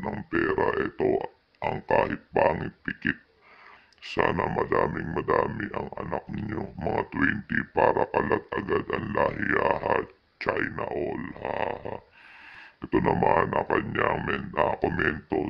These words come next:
dito sa picture nila, Sir Wamos. Para sa akin, ang masasabi ko rito ay huwag mo nang pakialaman ang pribadong buhay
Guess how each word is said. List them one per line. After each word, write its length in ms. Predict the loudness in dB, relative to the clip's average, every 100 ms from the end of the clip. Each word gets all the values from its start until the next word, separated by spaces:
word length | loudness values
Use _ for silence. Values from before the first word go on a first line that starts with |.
| -2
dito 320 | -2 -2 -8
sa 160 | -6 -6
picture 480 | -4 -6 -4 -4 -2
nila, 480 | -4 -2 -2 -2 -6
Sir 160 | -2
Wamos. 680 | 0 2 4 4 4 -2 -8 -10 -12 -20 -20 -20 _ -2
Para 240 | 2 2 0
sa 400 | 2 4 4 4
akin, 200 | 0 -2 -4
ang 240 | -6 -8
masasabi 480 | -8 0 0 0 -4 -2
ko 80 |
rito 320 | -2 -2 -2 0
ay 240 | 2 0
huwag 200 | 0 -2
mo 80 | -4 -4
nang 120 | -4 -2
pakialaman 560 | 0 2 2 0 -2 -4
ang 160 | -4 -4
pribadong 640 | -4 0 0 0 -4 -6
buhay 400 | -4 -4 -4 -6